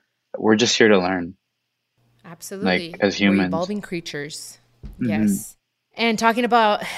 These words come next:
Speaker 2: evolution and change and things happening for a reason, I'm gonna ask another question.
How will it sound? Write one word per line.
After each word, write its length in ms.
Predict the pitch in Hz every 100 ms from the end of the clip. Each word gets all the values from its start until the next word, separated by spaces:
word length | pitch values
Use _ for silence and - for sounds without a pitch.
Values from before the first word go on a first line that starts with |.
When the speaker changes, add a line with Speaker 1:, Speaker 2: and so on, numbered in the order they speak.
| -
Speaker 2:
evolution 880 | 208 208 208 240 - 208 170 196 220 - - - - -
and 240 | - 190 185
change 840 | - 226 208 160 165 208 208 - - - _ _ _ _ _ _ _ _ _ _ -
and 280 | 170 160
things 180 | 175 170
happening 340 | 175 165 165 156
for 160 | 165
a 40 | 160
reason, 580 | 185 190 160 147 165 -
I'm 120 | 160
gonna 160 | 160 160
ask 260 | 156 160
another 200 | 160 156
question. 640 | 175 151 147 - 147 196